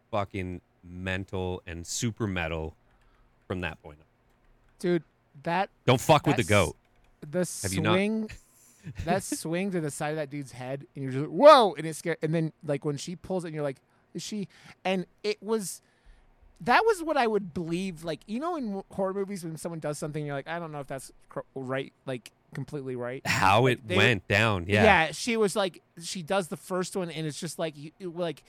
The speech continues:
Speaker 2: even though she's possessed or whatever, she, like, still, like, kind of hesitates or, or, like,
Speaker 1: Yes.
Speaker 2: the skull's resistance or whatever it is, and it just doesn't do very much, and she just, like,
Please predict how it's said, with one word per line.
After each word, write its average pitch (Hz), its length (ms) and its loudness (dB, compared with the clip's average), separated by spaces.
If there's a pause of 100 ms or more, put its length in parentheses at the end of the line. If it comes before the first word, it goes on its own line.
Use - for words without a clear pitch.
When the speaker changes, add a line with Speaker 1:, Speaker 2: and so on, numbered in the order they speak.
(240)
Speaker 2:
even 233 220 -6
though 240 120 0
she's 202 240 -6
possessed 175 540 -6
or 190 40 -6
whatever, 156 280 -4
she, 180 200 -14
like, 160 260 -10 (340)
still, - 340 -8
like, 208 220 -6
kind 175 280 -10
of 165 100 -12
hesitates 156 800 -10
or, 151 220 -4
or, 156 140 0
like, 143 180 -4
Speaker 1:
Yes. 95 260 8
Speaker 2:
the 85 40 0
skull's 160 560 -2
resistance 151 760 -4
or - 40 -2
whatever 185 340 -2
it 180 60 -8
is, 170 200 -2
and 165 100 -6
it 156 120 -6
just 165 160 -6
doesn't 160 380 -6
do 151 200 -2
very 175 300 -4
much, 190 200 -2
and 151 200 -4
she 160 140 -8
just, 151 220 -8
like, 156 220 -8